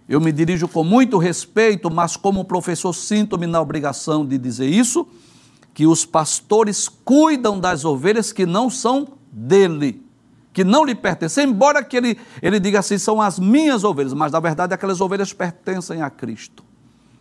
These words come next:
Isso me faz lembrar de Davi, que cuidava das ovelhas de seu pai.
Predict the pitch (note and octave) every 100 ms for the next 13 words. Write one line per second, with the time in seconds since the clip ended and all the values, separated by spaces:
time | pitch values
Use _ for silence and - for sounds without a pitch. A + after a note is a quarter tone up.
0 | _ - D3 E3 F#3 F#3 F#3+ F#3 D3+ E3
1 | C4+ C4 B3+ A3+ E3 A#3+ G#3 - - _
2 | _ _ _ _ - D3 D#3+ F3+ C#3 G3+
3 | C4+ B3+ G#3+ F#3+ F#3+ D3 F#3 B3 G3+ C3
4 | G3 C#4 - A3+ - D#3+ D#3 C3 A2+